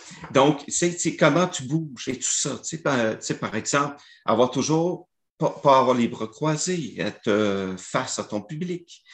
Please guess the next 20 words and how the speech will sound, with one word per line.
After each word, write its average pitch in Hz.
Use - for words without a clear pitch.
euh, 101
bouger, 151
aller, 113
euh, 101
en 95
chercher -
un 147
là, 143
un, 104
euh, 87
aller 107
voir 123
quelqu'un 123
d'autre 127
plus 147
loin. 160
Euh, 101
un 120
petit -
truc, -